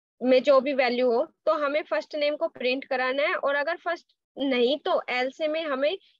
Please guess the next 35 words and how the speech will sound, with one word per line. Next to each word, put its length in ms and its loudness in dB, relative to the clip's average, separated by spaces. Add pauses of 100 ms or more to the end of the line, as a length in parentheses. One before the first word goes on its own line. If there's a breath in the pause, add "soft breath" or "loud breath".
ये 160 -2
print 320 -2
कराना 360 -2
है, 100 -4 (400 soft breath)
लेकिन 440 2
हमें 320 0
first 340 0
name 240 -2
में 100 -4
कुछ 220 -10
डाला 280 2
ही 120 0
नहीं 180 -4
है, 120 -6
वो 160 0
तो 200 0
empty 400 -2
है, 160 2 (480)
तो 160 2 (360)
एल्स 340 -2
है, 120 -4 (220)
तो 80 4
इसलिए 320 2
सिस्टम 360 -4
ने 140 -2
ये 180 0
print 300 -6
करा 280 -2
दिया, 220 -8 (1200)
तो 60 6
हम 120 4
खाली 300 0
छोड़ 240 2
सकते 280 -2
हैं। 100 2